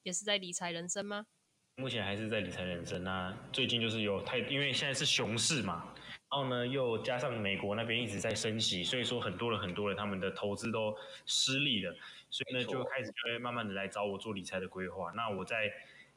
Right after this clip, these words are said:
Speaker 2: 在这段期间也是帮助到了还蛮多朋友们做好他的规划，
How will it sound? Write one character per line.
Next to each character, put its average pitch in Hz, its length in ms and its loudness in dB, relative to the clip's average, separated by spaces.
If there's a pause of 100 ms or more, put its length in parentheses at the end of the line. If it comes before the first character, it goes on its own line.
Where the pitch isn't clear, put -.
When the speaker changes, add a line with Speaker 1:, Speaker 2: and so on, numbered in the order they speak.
(260)
Speaker 2:
在 127 100 2
这 - 100 0
段 131 140 2
期 98 240 4
间 107 100 2
也 92 120 2
是 107 320 -2
帮 110 200 -2
助 110 140 0
到 101 160 2
了 90 100 2
还 90 140 0
蛮 92 180 -2
多 107 140 0
朋 98 160 -2
友 98 100 0
们 85 200 -4
做 101 200 -2
好 87 80 -4
他 95 120 0
的 90 80 0
规 90 200 -2
划， 87 300 -4